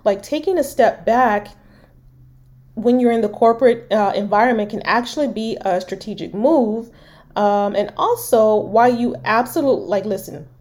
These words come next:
this is a big one. You absolutely must negotiate your salary before you even think about starting in, like, a new position or at a new company. So, as always, I wanna invite you into the space.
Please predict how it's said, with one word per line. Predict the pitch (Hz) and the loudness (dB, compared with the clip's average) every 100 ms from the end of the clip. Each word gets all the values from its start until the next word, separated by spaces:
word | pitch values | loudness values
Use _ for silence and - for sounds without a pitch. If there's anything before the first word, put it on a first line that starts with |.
| - | -6
this | 240 | -4
is | 262 | -2
a | 202 | -2
big | 196 185 | -2 -4
one. | 165 | -4
You | 208 247 | -6 -6
absolutely | - 208 208 247 220 180 202 | -2 -2 -2 -4 -4 -4 -6
must | 190 190 190 202 240 | -8 -4 -4 -4 -6
negotiate | 208 185 185 175 170 | -4 -4 -6 -10 -10
your | 165 | -10
salary | - 147 - - | -8 -6 -6 -10
before | - 175 202 | -12 -8 -6
you | 180 | -6
even | - 170 170 | -8 -10 -10
think | - 220 | -8 -4
about | 214 202 196 | 0 0 0
starting | - 208 190 185 | -4 -4 -2 -4
in, | - 175 | -6 -4
like, | 170 170 | -4 -4
a | |
new | 160 165 | -8 -10
position | 170 175 254 254 262 240 247 - - - _ | -10 0 0 0 0 0 -2 -6 -20 -20 _
or | 185 | 2
at | 214 | 2
a | |
new | 220 202 | 2 -4
company. | - 247 233 185 180 | -2 -2 -2 -4 -10
So, | - - 254 233 180 - - - - _ _ - | -12 0 4 6 4 -4 -14 -20 -20 _ _ -2
as | 233 277 | 2 6
always, | 269 247 233 226 226 226 | 8 8 6 4 0 -2
I | |
wanna | 208 214 | -2 -2
invite | 190 202 214 226 240 | -4 -4 -2 -2 -2
you | 240 | -6
into | 208 | -6
the | 165 | -10
space. | - - 285 294 311 - - | -14 2 6 6 4 -4 -14